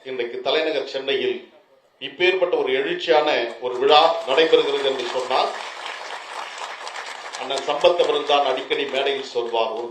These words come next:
கண்ணீர் எப்பேற்பட்ட வலிமையை உருவாக்கி தந்திருக்கிறது" என்று சொல்வார். ஷாஜகானுடைய கண்ணீர் தான் உலகத்தின் பேரதிசயங்கள் ஒன்றான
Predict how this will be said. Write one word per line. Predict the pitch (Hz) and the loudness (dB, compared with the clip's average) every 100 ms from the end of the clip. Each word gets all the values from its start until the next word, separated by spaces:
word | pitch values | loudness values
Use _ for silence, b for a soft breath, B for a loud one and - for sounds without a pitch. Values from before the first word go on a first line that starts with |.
| - | -6
கண்ணீர் | 139 143 135 120 - | -6 -4 -4 -4 -4
எப்பேற்பட்ட | 139 180 180 170 156 131 | -4 0 2 2 0 -2
வலிமையை | 139 139 135 | -2 -4 -6
உருவாக்கி | 127 143 175 175 175 | -6 0 2 2 -2
தந்திருக்கிறது" | - 151 151 - 127 127 | -4 -4 -4 -6 -8 -8
என்று | 117 120 | -8 -16
சொல்வார். | - - - - - _ _ _ _ _ _ _ _ _ _ _ _ _ _ _ - | -18 -18 -20 -20 -20 _ _ _ _ _ _ _ _ _ _ _ _ _ _ _ 2
ஷாஜகானுடைய | 139 190 190 185 180 180 | 6 8 8 8 6 4
கண்ணீர் | 175 160 170 156 | 2 0 0 2
தான் | 156 151 | 2 2
உலகத்தின் | 151 170 175 165 160 | 2 2 2 0 -6
பேரதிசயங்கள் | 170 190 190 185 175 175 165 160 | 0 2 2 2 -2 -4 -4 -4
ஒன்றான | 156 151 | 2 4